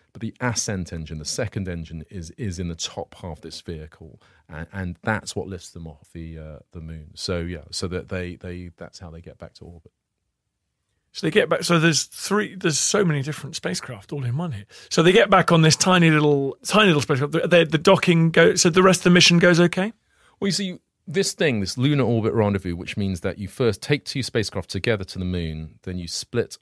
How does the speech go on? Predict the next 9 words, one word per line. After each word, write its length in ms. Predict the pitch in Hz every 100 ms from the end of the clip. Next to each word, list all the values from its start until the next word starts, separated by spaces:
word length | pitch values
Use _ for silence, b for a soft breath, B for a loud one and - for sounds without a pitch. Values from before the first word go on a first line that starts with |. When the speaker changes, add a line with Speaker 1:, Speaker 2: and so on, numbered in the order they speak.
| -
Speaker 1:
off, 340 | 87 80 -
you 160 | - 95
land 380 | 101 104 95 90
one, 420 | 98 87 80 82 85 _ _ -
and 100 | 101
then 140 | 101
you 100 | 98
come 320 | 90 - 95
off, 420 | 98 98 92 -